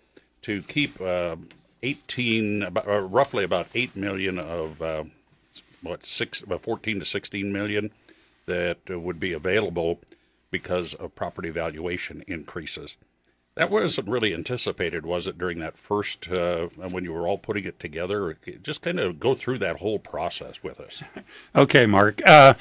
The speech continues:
Speaker 2: basically, yeah, a year ago, at this time, we were looking at a two-year biennial budget. And so we were proposing, we were focusing mostly on the, uh, twenty-two twenty-three year, 'cause that was the immediate year coming up. But we also,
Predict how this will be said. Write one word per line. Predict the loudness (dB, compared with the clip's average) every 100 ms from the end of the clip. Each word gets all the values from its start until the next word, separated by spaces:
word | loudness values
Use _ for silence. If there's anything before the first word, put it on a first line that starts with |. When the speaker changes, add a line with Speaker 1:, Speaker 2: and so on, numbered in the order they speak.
| -4 -12 -2 10
Speaker 2:
basically, | 10 12 10 12 12 12 12 8
yeah, | 6 8 8 2
a | 4
year | 8 8 8
ago, | 10 10 12 12 10 10 8
at | 6 4
this | 4 6
time, | 6 8
we | 6
were | 4 4
looking | 4 4 2
at | 2
a | 0
two-year | 4 8 8 8
biennial | 8 6 6 4 4 2 4
budget. | 4 4 0 -6 -8 -20 -20 -16 0
And | 2 4 2 2 0
so | 0 4
we | 6
were | 4 2
proposing, | 0 -4 2 2 2 2 4
we | 8
were | 8
focusing | 10 8 8 2 4 6
mostly | 6 6 6 6
on | 6
the, | 4 2 0 -10 -18 -20 -8
uh, | -4 0 0 0
twenty-two | 2 6 6 6 2
twenty-three | 4 4 4 2 4 4
year, | 4 2 0 -2 -6 -18 -20 _ -6
'cause | 6
that | 8 8
was | 6
the | 4
immediate | 6 6 6 6
year | 6 6 6
coming | 4 4 6 8
up. | 6 4
But | 0 6
we | 10
also, | 10 10 8 6 4